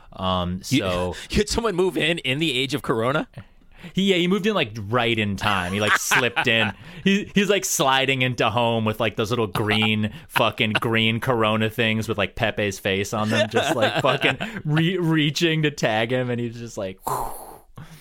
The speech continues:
Speaker 1: So, um, yeah, like, uh,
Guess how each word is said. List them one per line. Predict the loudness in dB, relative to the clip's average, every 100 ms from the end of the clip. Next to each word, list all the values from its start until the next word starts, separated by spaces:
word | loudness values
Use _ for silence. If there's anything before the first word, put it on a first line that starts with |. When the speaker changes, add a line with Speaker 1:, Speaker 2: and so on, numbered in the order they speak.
| -12 -10 -10 -10 -10
Speaker 1:
So, | -4 0 0 2
um, | 0 0 -4
yeah, | -2 0 2 0
like, | 0 -2 -4 -6
uh, | -6 -6 -8